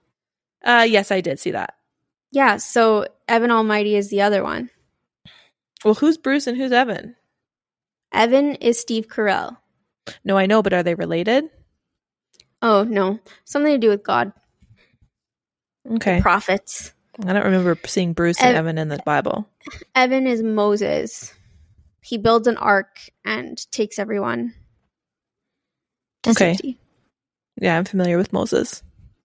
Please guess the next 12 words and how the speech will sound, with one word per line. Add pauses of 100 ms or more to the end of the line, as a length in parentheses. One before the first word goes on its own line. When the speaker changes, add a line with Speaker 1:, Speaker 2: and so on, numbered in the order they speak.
(460)
Speaker 1:
<laughs> (1800)
Speaker 2:
Oh,
no,
not
Moses.
Noah.
Noah's
Speaker 1:
<laughs>
Oh, (160)
Speaker 2:
ark.
Speaker 1:
yeah,
right.